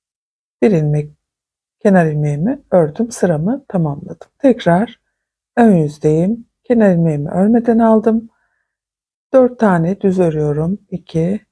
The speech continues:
üç, dört tane düz örüyorum. Beşinci düzümü şu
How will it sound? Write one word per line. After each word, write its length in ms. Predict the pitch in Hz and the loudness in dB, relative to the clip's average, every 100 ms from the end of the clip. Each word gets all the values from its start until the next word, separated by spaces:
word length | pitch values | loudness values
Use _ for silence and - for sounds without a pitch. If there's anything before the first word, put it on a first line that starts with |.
| _ _ _ _ _ _ _ _ | _ _ _ _ _ _ _ _
üç, 440 | 214 220 220 - - _ _ _ _ _ _ _ _ 262 | -2 -2 -6 -16 -20 _ _ _ _ _ _ _ _ 0
dört 240 | 226 - | 2 0
tane 360 | 180 175 196 185 | -2 0 0 0
düz 160 | 160 | 2
örüyorum. 420 | 156 147 151 156 202 | 2 2 0 0 2
Beşinci 480 | 240 226 196 170 | 2 2 0 0
düzümü 540 | 202 202 180 175 226 247 _ _ _ _ | 0 0 0 -2 -2 -6 _ _ _ _
şu 360 | - - - | -2 -2 -2